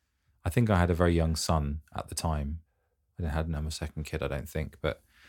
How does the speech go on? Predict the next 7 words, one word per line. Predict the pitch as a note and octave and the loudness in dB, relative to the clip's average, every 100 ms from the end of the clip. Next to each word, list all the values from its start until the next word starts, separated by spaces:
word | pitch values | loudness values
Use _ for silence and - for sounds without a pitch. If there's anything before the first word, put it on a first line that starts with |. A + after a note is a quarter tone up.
| - _ _ | -20 _ _
you | G2+ | 2
know, | F#2 E2 E2 F2 - _ - | 4 4 2 -4 -14 _ -12
whereas | - C#3 A2 G2 - | 2 8 10 8 4
pr-, | - A2+ | -6 -4
prior | - D#3 C3 | 8 10 10
to | G2+ D2+ | 8 2
that, | E2 A2 | 4 2